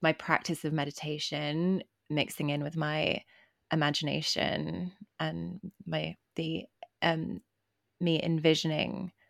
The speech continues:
my future self has, since doing that, that is what's taking me from, mm, still feeling better, but still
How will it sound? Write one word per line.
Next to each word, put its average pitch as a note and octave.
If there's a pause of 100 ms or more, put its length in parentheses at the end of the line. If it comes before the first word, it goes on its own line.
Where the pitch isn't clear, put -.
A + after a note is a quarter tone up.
(200)
my D#3
future -
self - (360)
has, D3+ (920)
since -
doing D3+
that, D#3
that D3+
is D3+
what's -
taking D#3
me E3
from, D#3+ (1040)
mm, D#3+
still E3 (200)
feeling G#3
better, E3
but F#3
still D3